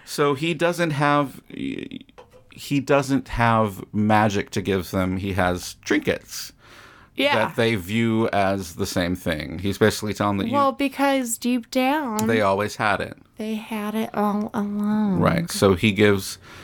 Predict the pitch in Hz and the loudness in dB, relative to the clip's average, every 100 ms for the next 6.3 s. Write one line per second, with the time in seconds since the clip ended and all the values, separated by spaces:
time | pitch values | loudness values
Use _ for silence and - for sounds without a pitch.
0 | - - - 101 - - 104 107 113 107 | -20 -6 2 2 2 0 0 2 2 2
1 | 104 95 - 113 107 107 107 104 117 - | 0 -4 -4 0 2 4 2 2 -2 -8
2 | _ _ _ _ - _ _ _ - 107 | _ _ _ _ -20 _ _ _ -2 0
3 | 95 90 92 95 - - - - - - | 0 -2 -2 -4 -6 -10 -20 -20 -20 -20
4 | - - - - - - 110 95 110 101 | -20 -20 -20 -20 -12 -4 -2 4 4 6
5 | 101 95 - - - 98 95 98 98 95 | 2 -4 -10 -10 -6 0 2 2 2 0
6 | 95 95 | 0 -4